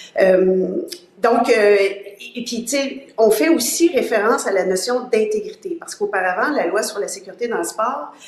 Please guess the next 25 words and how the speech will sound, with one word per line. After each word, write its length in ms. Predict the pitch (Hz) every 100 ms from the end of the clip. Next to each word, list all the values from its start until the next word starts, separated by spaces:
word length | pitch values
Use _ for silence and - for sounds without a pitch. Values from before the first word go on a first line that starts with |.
| - -
euh, 80 | 190 170 -
était, 580 | 208 214 240 269 269 -
euh, 280 | 185 175 170
plutôt, 520 | 214 - 285 320 294
euh, 40 | 196 -
axée 440 | 190 - - 277 294
sur, 380 | - 240 220 - - 202
euh, 200 | 185 175
ce 160 | -
qu'on 160 | 208 196
entend 240 | 185 247
par 220 | 262 190 180 - - _ _ _
lésion 600 | 208 220 240 220 240 262
corporelle 800 | 262 196 - 208 208 285 381 359 -
pour, 140 | 226
en 260 | 202 196 190
termes 220 | 240 240
de, 280 | 208 190 185
de 80 |
sécurité, 460 | 196 226 208 208 285
alors 280 | 247 247 240
que 80 | 254
là, 260 | 302 311 -
on 120 | 208
vient 180 | 240